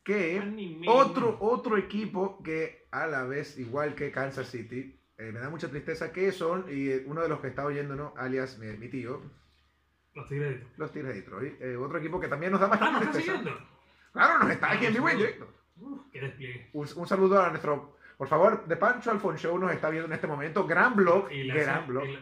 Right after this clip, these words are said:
Speaker 2: próximamente lo invitaremos a que esté en vivo.
Speaker 1: Próximo invitado a nuestro podcast. La verdad que,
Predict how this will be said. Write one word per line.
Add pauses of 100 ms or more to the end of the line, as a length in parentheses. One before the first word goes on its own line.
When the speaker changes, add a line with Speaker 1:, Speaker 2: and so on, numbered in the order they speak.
(100)
Speaker 2:
próximamente
lo
invitaremos
a
que
esté
en
vivo.
Speaker 1:
Próximo
invitado
a
nuestro
podcast.
La
verdad
que,